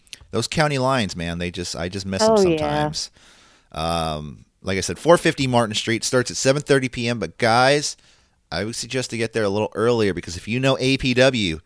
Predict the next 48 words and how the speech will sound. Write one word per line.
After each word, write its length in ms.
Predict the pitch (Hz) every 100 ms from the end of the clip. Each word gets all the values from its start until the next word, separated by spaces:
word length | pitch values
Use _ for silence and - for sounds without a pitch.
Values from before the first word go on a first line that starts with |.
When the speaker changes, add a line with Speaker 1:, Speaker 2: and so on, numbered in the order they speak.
| _
Speaker 1:
you 140 | 98
know 100 | 135
before 300 | 127 - 131
the 60 | 120
show, 120 | -
there's 200 | 87 92
usually 300 | 113 139 123
a 20 |
meet 180 | 101 101
and 100 | 76
greet. 280 | 69 62 - - _ _
Usually, 400 | - 254 226 -
I 40 | 139
don't 100 | 196
wanna 140 | 233
say 80 | 180
Speaker 2:
Yep. 100 | 185
Speaker 1:
there's 220 | 139 127
always 400 | - 131 135 120
a 40 | 101
meet 100 | 90
and 80 | 80
greet, 80 | 82
but 100 | -
every 220 | 160 175
show 200 | 156 117
I've 160 | 110 -
been 140 | 82
to, 280 | - 76 58 _ _ _ -
there's 140 | 92
been 120 | 101
a 40 | 87
meet 160 | 90 92
and 100 | 85
greet 140 | 85
before 260 | - - 98
the 60 |
show, 360 | 98 104 98 92 - _
in 80 | 90
the 60 | 78
middle 200 | 90 92
of 40 |
the 60 | 85
show, 260 | - 87 -
and 180 | 82 -
after 260 | 82 -
the 100 | 65
show. 300 | - - 50